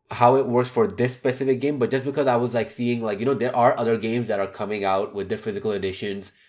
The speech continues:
and, uh, Amazon is still fulfilling all of these orders in that way, of course, as long as Amazon receives it.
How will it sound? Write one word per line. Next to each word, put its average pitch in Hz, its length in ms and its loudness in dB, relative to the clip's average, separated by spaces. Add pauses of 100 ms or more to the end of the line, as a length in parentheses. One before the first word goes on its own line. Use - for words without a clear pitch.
(220)
and, 95 440 -4 (560)
uh, 101 200 0
Amazon 110 480 2
is 104 80 -4
still 123 200 0
fulfilling 110 580 -4
all 101 220 0
of 98 100 -4
these 104 220 -10
orders 98 380 -2
in 95 100 -4
that 95 200 -2
way, 92 160 -4
of 92 160 -10
course, 92 220 -4
as 87 140 -8
long 95 200 -4
as 92 60 -4
Amazon 95 460 -6
receives 113 340 -6
it. 180 200 0